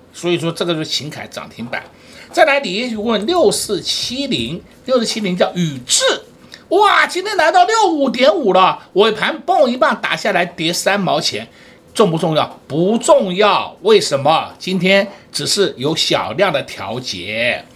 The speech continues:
你看到没有？今天宇智它整个量只不过两千八百四十六张，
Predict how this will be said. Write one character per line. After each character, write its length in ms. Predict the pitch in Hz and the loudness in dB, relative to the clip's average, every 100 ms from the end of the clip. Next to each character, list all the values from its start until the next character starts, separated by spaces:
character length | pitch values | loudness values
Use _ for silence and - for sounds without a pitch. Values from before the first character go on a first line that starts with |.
| - | -20
你 140 | - 123 | -12 -6
看 160 | - | 0
到 100 | 175 | 0
没 120 | 147 139 | 0 -4
有？ 100 | 104 - - | -8 -14 -12
今 160 | - 180 | -4 -2
天 180 | 196 | -2
宇 200 | 190 110 | -4 -10
智 340 | 104 - 175 - | -8 -6 -6 -8
它 120 | - 160 | -8 -8
整 260 | - 120 104 | -6 -10 -8
个 100 | 123 | -8
量 260 | 165 220 117 | -4 -4 -6
只 80 | |
不 160 | 101 - | -12 -10
过 160 | 156 135 | -6 -4
两 260 | 139 101 | -4 -6
千 240 | 104 139 151 | -8 -6 -6
八 220 | - 156 | -6 -8
百 120 | - - | -8 -10
四 200 | - - | -10 -10
十 140 | - 98 | -12 -12
六 100 | 104 - | -16 -14
张， 180 | - | -18